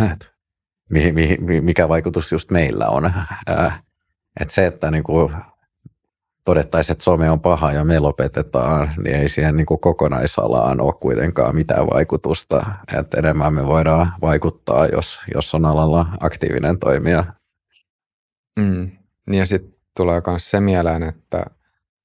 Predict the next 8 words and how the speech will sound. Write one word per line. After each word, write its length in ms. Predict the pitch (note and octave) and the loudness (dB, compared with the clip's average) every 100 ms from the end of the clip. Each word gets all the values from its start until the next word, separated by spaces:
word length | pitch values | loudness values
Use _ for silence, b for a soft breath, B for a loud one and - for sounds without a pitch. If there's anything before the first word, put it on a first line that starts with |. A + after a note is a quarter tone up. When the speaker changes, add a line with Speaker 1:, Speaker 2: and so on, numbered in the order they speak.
| _ _ _ _ _ _ _ - G2 | _ _ _ _ _ _ _ -8 0
Speaker 2:
voiks, 320 | F#2+ A2+ - - A2 | 4 4 2 -2 2
voiks 240 | A#2+ - | 2 2
olla 160 | G2+ F#2 | 2 2
niin, 380 | F#2+ F#2 F2+ - | 2 2 0 -2
että 260 | E2+ E2 _ _ _ _ _ _ _ _ _ _ - | -4 -6 _ _ _ _ _ _ _ _ _ _ -2
TikTokin 560 | G#2+ - G#2+ G2 F#2 | -2 0 -4 -2 -2
kaltaiset 600 | F2 F2 F2 - F#2 _ | 0 0 -2 -4 -8 _
palvelut 600 | F#2+ F#2+ F2 E2 D#2 _ | 2 2 2 -2 -6 _